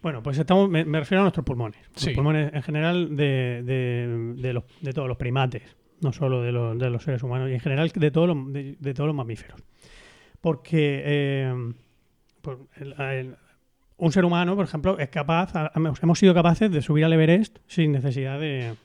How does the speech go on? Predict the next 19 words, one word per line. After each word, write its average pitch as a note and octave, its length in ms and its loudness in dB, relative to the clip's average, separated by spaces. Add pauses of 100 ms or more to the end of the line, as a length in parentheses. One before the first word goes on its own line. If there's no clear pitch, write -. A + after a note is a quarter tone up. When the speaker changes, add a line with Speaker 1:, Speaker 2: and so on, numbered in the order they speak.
(160)
Speaker 1:
de C#3+ 140 0
respiración C#3 360 -2
asistida, C#3+ 420 0
que A#2 80 -4
son C#3+ 140 -4
ocho C3+ 160 -8
mil C3 120 -4
y B2+ 40 -6
pico B2 160 -4
metros, B2 240 -6
¿no? B2+ 160 -2
Speaker 2:
Ujú. D4 100 -2 (540)
Speaker 1:
Pero E3+ 380 2 (540)
ha-, D3+ 520 -2 (160)
hay D#3+ 720 2
ejemplos E3+ 420 0
de, B2+ 240 -4
de A#2+ 160 -4
pájaros D3+ 640 2